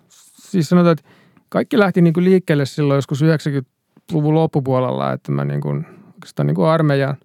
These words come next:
aikana jo rupesi niinku kiinnostamaan toi oman kunnon kehittäminen. Mä rupesin sitten juoksemaan ensiksi, että sain niinku kuntoa parannettua ja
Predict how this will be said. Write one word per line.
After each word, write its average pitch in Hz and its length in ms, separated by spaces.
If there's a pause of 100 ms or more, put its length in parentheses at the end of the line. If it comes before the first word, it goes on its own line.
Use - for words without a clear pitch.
(580)
aikana 143 420
jo 131 100
rupesi 131 340
niinku 127 260
kiinnostamaan 131 760
toi 139 280
oman 139 340 (120)
kunnon 135 460 (560)
kehittäminen. 131 600
Mä 170 80
rupesin 143 320
sitten 160 240
juoksemaan 143 680 (540)
ensiksi, 143 380
että 135 140
sain 127 200
niinku 147 260
kuntoa 139 420 (400)
parannettua 71 680
ja - 120